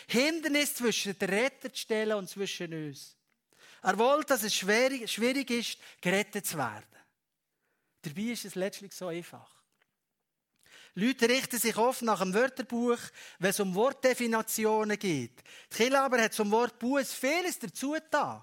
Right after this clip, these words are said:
Es bedeutet, etwas zu bedauern, Gewissensbisse zu haben, voller Trauer sein. Das aber ist nicht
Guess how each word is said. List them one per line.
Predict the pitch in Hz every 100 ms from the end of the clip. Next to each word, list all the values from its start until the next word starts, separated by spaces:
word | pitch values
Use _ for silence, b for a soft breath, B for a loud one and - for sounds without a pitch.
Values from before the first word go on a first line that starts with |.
| _ _ _ _ _ _ _ _ _
Es | 214
bedeutet, | - 220 269 277 294 226
etwas | 226 208 -
zu | -
bedauern, | 170 220 262 277 262 254 - B B B -
Gewissensbisse | 196 285 - 285 - - 254 - - - 254 - 240
zu | - 220
haben, | 220 220 220 B B
voller | - 226 254 233 -
Trauer | 196 220 262 285
sein. | - 269 269 269 247 _ _ _ _ _ _ _ _ _ _ _ _
Das | 208 233
aber | 226 190
ist | 170 185
nicht | 214